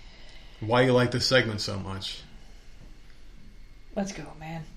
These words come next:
Speaker 1: Because you're the judge, because you're the boss, the judge, you're an executioner of the segment. That's the reason why you like it so much, right? There's no other reason.
Speaker 2: Mm-hmm.
Speaker 1: Are you ready for this one? This is a short one, but it's also a very good one because
Speaker 2: Short but sweet.
Speaker 1: No, well,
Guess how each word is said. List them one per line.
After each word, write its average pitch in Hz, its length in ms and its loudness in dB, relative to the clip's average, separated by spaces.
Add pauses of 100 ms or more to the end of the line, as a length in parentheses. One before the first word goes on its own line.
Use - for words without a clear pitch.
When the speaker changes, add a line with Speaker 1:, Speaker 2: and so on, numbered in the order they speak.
(120)
Speaker 1:
Because 143 240 6
you're 170 100 8
the 175 80 8
judge, 160 320 6
because 147 260 8
you're 175 120 12
the 170 100 12
boss, 220 440 8
the 143 100 12
judge, 165 260 12
you're 175 80 12
an 170 80 12
executioner 165 560 8
of 143 60 4
the 147 80 4
segment. 151 400 4
That's 151 160 6
the 156 60 6
reason 117 200 6
why 110 80 2
you 107 80 2
like 160 220 6
it - 100 2
so 120 80 2
much, 113 260 2
right? 131 200 6
There's 135 120 4
no 131 160 6
other 123 140 4
reason. 135 480 2
Speaker 2:
Mm-hmm. 208 1080 0
Speaker 1:
Are 139 40 6
you 151 100 6
ready 185 140 10
for 170 140 2
this 160 180 6
one? 151 100 6
This 175 140 8
is 151 60 4
a 143 80 8
short 113 320 6
one, 101 160 2
but 110 120 4
it's 110 140 4
also 147 360 6
a 104 40 6
very 110 280 6
good 98 220 2
one 87 200 -4
because 92 340 -4
Speaker 2:
Short 294 420 4
but 190 160 -2
sweet. - 600 -8 (240)
Speaker 1:
No, 190 320 6
well, 117 340 2